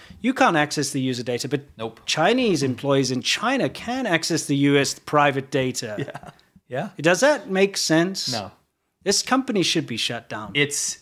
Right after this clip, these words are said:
Speaker 2: so bad. Like,
Speaker 1: Mm.
Speaker 2: I've always been on, I err on the side of caution.
Speaker 1: It's
Speaker 2: So
Speaker 1: a freaking knockoff of what, what
Speaker 2: Oh,
Speaker 1: was
Speaker 2: yeah,
Speaker 1: it?
Speaker 2: yeah, Musical.ly.
Speaker 1: Yeah.
Speaker 2: It's a knockoff. It's like people think Douyin invented it. It's
Speaker 1: No.
Speaker 2: not. It's a, it's a, it was already another app,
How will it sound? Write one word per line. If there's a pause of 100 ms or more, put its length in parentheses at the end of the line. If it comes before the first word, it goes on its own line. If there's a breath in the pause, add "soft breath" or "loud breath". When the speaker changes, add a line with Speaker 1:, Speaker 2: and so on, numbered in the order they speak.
(160)
Speaker 2:
so
bad.
Like,
Speaker 1:
Mm.
Speaker 2:
I've
always
been
on,
I
err
on
the
side
of
caution. (220)
Speaker 1:
It's
Speaker 2:
So
Speaker 1:
a
freaking
knockoff
of
what,
what
Speaker 2:
Oh,
Speaker 1:
was
Speaker 2:
yeah,
Speaker 1:
it?
Speaker 2:
yeah,
Musical.ly.
Speaker 1:
Yeah.
Speaker 2:
It's
a
knockoff.
It's
like
people
think
Douyin
invented
it.
It's
Speaker 1:
No.
Speaker 2:
not.
It's
a,
it's
a,
it
was
already
another
app,